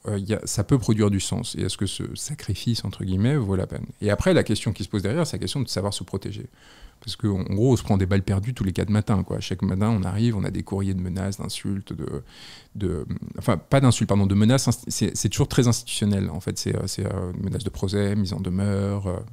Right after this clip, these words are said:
procédure, et ainsi de suite. Donc, on doit vivre au quotidien avec cette sorte de chose qui est quand même très accablante,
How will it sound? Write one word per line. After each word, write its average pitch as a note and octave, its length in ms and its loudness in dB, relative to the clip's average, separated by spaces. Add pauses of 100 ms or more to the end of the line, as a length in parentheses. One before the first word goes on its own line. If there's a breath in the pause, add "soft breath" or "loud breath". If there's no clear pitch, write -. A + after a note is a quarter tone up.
(120)
procédure, G2 540 -2
et - 20 0
ainsi F#2 160 -4
de - 60 -12
suite. D#3+ 240 -2 (460 loud breath)
Donc, F2 120 -4
on F#2 60 0
doit G2 140 6
vivre A2+ 220 6
au F#2+ 60 2
quotidien G#2+ 440 4
avec F#2 200 2
cette D#2 160 -8
sorte - 320 -4
de - 140 -6
chose G#2 260 -2
qui - 80 -8
est - 20 -6
quand F#2+ 120 -6
même F#2 120 -2
très G2 220 -2
accablante, G2+ 640 0